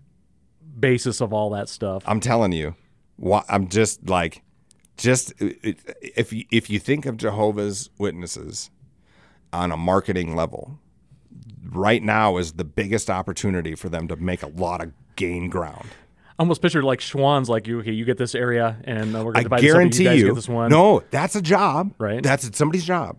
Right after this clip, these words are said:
Speaker 2: in the Jehovah's Witness is to, like, "Okay, you ten,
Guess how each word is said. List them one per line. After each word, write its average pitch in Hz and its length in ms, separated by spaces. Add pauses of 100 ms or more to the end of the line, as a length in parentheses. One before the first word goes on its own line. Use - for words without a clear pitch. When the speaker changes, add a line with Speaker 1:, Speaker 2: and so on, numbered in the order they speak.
Speaker 2:
in 113 100
the 107 60
Jehovah's 131 260
Witness 120 260
is 98 180
to, 107 100
like, 101 320
"Okay, 107 500 (460)
you 117 120
ten, 131 520